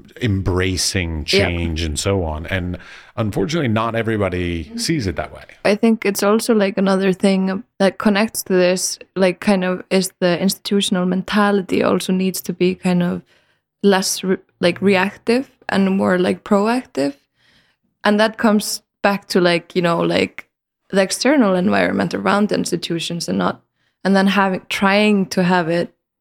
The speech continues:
Speaker 2: not bottom up, or, like, not bottom up and not, maybe bottom up and top down at the same time, where it, like, is proactively reaching out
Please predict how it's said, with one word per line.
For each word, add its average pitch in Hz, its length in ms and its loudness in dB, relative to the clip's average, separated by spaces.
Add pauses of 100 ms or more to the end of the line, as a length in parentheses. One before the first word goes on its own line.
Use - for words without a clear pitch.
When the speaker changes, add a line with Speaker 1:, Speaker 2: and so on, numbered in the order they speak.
(880)
Speaker 2:
not - 560 -4 (880)
bottom 185 380 0
up, 175 500 -2 (760)
or, 190 120 2
like, 185 280 -2
not 196 240 0
bottom 196 260 0
up 196 240 0 (200)
and 185 140 0
not, 196 300 -2
maybe 208 340 2 (160)
bottom 202 240 2
up 214 240 -2
and 208 240 2
top 214 300 -2
down 202 260 0
at 208 120 -6
the 196 80 -4
same 202 260 0
time, 196 480 0
where 214 100 0
it, 196 160 -4
like, 202 320 -2 (400)
is 202 180 0
proactively 180 840 0
reaching 185 340 -2
out 170 300 -2